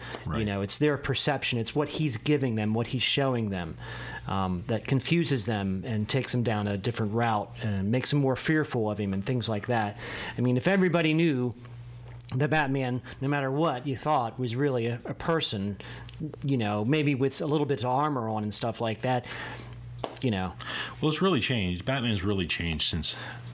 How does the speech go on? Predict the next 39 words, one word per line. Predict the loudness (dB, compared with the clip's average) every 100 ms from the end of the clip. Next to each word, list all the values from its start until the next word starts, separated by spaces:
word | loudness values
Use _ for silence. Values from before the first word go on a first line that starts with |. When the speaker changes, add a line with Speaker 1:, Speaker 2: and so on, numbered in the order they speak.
| -8
Speaker 1:
since | -2 0 0
the | 0
seventies. | 2 2 2 4 4 4
Speaker 2:
Yeah. | 2 0
<laughs> | 0
Speaker 1:
I | 2 2
mean, | 2
I, | 4 4 4
I | 4
was | 4 4
just | 2 2
thinking | 2 2
when | 2
you're | 2
saying | 2 2 2
that, | 2 2
I |
was | 0 0
thinking, | 0 0 0
I |
was | 0
recalling | 0 0 2 2 2
a, | 0 -2 -4 -10 -10 -6
a |
Brave | 0 2 2
and | 2
the |
Bold | 2 0 0
issue | 0 0 0 2 0
where | 0 0 0 0 -2 -4 -6 -8 -6
I | -2
think | 2 2
it's | 4
actually | 2 2 -2
the | -2
first | -2 -2
time | 0 0
the | 0
Outsiders | 0 0 2 2 2 0